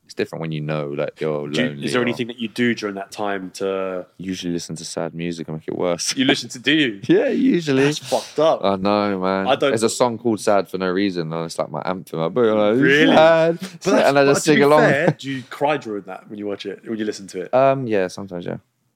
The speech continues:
Speaker 2: But that's your way of processing
Speaker 1: Yeah.
Speaker 2: it and maybe letting it out.
Speaker 1: Yeah,
Speaker 2: Like
Speaker 1: I put on sad music on purpose to cry
Speaker 2: To
Speaker 1: sometimes,
Speaker 2: cr-
Speaker 1: or a sad film, because, yeah, I think, like, letting it out is
Speaker 2: That's so fascinating.
Speaker 1: Yeah.
Speaker 2: I know a lot of people do that. I don't.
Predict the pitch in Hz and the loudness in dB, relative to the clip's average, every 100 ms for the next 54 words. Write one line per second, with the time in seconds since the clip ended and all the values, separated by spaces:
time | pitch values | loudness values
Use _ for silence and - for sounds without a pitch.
0 | _ 127 139 143 - _ _ 123 113 117 | _ -4 -4 -4 -10 _ _ -4 0 0
1 | 107 - 160 - 123 101 98 104 110 113 | -2 -4 -4 -2 -2 -2 -6 -8 -4 -4
2 | 107 107 120 110 113 131 147 123 117 - | -4 -6 -6 -6 -6 -2 0 -2 -4 -4
3 | 117 147 110 113 117 107 104 101 98 95 | 0 2 2 2 0 2 -2 -4 -4 0
4 | 101 92 80 - - 87 80 90 85 - | 0 0 -8 -10 -6 -6 -2 0 0 -2
5 | - 87 - 95 87 - 87 - 92 87 | -4 -4 0 2 2 0 -2 -2 -6 -6
6 | 82 87 82 - _ _ _ _ 101 90 | -2 -2 -2 -10 _ _ _ _ 0 2
7 | 80 - 90 82 - - 85 82 82 82 | 0 -2 -8 -8 -10 -8 -6 -4 -2 -2
8 | 82 76 85 80 85 76 - - 135 123 | -4 -6 -2 -2 -2 -4 -6 -6 -6 -6
9 | - 127 120 131 - 113 104 95 98 110 | -4 -4 -2 -4 -4 -8 -8 -2 2 2
10 | 107 101 _ _ _ - - - 143 190 | 2 -2 _ _ _ -20 -20 -8 -2 0
11 | 202 - 135 - 151 117 107 135 113 | 0 -2 -4 0 0 0 -2 -4 -4